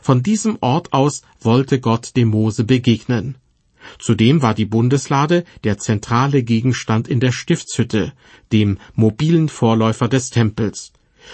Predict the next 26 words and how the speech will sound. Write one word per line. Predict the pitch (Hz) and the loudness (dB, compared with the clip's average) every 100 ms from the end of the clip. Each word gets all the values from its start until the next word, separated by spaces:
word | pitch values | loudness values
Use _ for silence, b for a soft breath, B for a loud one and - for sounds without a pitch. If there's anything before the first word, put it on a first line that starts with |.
| B | B
Und | 131 - | -2 0
zu | 131 | 2
deren | 180 202 190 | 2 2 0
Inventar | - 165 165 147 - 131 104 98 B B | 0 0 0 -2 0 0 0 -2 B B
zählte | - 135 135 131 143 | -2 2 2 0 -2
auch | 127 120 - | -2 -4 -2
ein | 127 123 | 0 0
Räucheraltar | 117 123 123 131 104 107 120 113 - | 2 0 2 0 0 -2 0 0 0
aus | 123 - | -2 -2
Gold, | - 113 101 - b b | 0 0 0 -6 b b
der | 113 104 | -2 0
direkt | 104 98 143 - - | 0 0 -2 -4 -16
vor | - 123 113 | -4 0 2
der | 127 123 | 2 2
Bundeslade | 123 113 107 - 107 104 110 | 2 2 0 -2 -2 -2 -6
stand. | - 117 101 - _ _ _ B B B B | -4 -4 -4 -10 _ _ _ B B B B
Dazu | 95 - - 170 | -4 0 0 0
kam | - 110 107 | 0 -2 0
ein | 104 | -2
großer | 104 110 131 147 | 0 0 2 0
Altar | 123 104 - 110 123 B B | 0 -2 0 0 0 B B
im | 131 123 | 0 0
Vorhof | - 190 170 113 104 - _ | 0 0 2 0 -2 -6 _
für | - 117 | -4 0
die | 120 | 0
Brandopfer. | 123 127 156 - - - 110 78 | 0 2 0 -2 -4 -2 -4 -4